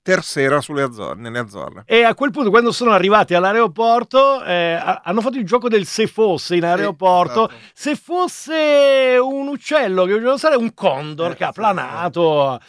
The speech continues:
Speaker 1: sì. Mi domando come abbiano fermato l'aereo.
Speaker 2: In che senso?
Speaker 1: Nel senso che una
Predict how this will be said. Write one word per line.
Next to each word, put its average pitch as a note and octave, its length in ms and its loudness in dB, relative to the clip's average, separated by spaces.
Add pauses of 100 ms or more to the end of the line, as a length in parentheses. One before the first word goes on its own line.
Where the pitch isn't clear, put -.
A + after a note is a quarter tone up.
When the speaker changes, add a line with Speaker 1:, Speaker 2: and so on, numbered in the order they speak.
Speaker 1:
sì. - 80 -16
Mi C#3+ 40 -10
domando F3+ 360 0
come E3+ 200 -2
abbiano A2+ 220 -6
fermato A2+ 380 -12
l'aereo. G2 580 -10 (1080)
Speaker 2:
In - 60 -20
che B2+ 80 -18
senso? F#2+ 600 -20
Speaker 1:
Nel B2 180 -10
senso B2 300 -10
che B2 380 -4
una A#2+ 220 -8